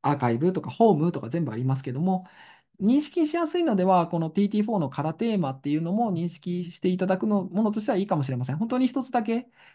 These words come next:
フッターとヘッダーのテンプレートとクエリループの中身で投稿テンプレートがあって、ぐるぐるしてるだけっていうことだけで、えっと、まあ、当然インデックスピーエイチピーですから、全部のものが表示されますけども、っていうものがありますので、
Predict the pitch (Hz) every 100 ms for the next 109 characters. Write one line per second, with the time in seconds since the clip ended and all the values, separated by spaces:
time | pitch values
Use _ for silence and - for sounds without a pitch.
0 | _ - 185 - 170 170 175 233 220 196
1 | 165 151 143 143 135 127 123 135 220 226
2 | 220 180 175 160 135 123 117 120 139 147
3 | 156 190 190 - 165 151 139 139 131 135
4 | 143 151 151 151 127 110 - 123 123 151
5 | 147 120 120 131 117 151 226 202 131 -
6 | _ _ _ 156 151 147 - - _ _
7 | - 220 240 277 277 269 269 277 247 233
8 | 214 196 135 131 113 165 156 131 123 113
9 | 113 123 120 127 127 127 156 180 202 208
10 | 202 170 139 120 135 151 151 214 180 131